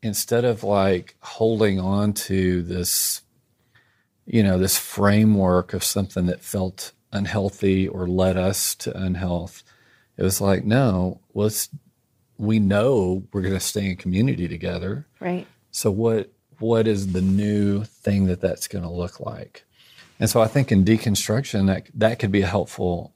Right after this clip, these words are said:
Speaker 1: thought. It's not you're trying to save your old faith or something like that. It's like you're trying to discover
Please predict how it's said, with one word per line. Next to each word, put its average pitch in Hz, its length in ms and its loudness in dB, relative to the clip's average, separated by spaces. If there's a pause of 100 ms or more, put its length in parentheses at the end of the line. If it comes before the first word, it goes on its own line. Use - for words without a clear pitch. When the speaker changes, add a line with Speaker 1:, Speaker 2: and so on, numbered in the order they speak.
(140)
Speaker 1:
thought. - 580 -2 (460)
It's - 160 -4
not 135 200 0
you're 113 160 0
trying 104 320 -2
to 90 80 -2
save 113 680 0
your 98 180 0
old 90 280 -4
faith 101 480 2
or 92 80 -8
something - 360 -6
like 85 240 -6
that. 131 240 4
It's 98 140 -2
like 101 160 -10
you're 101 80 -6
trying 110 300 -2
to 90 100 -2
discover 95 1000 -4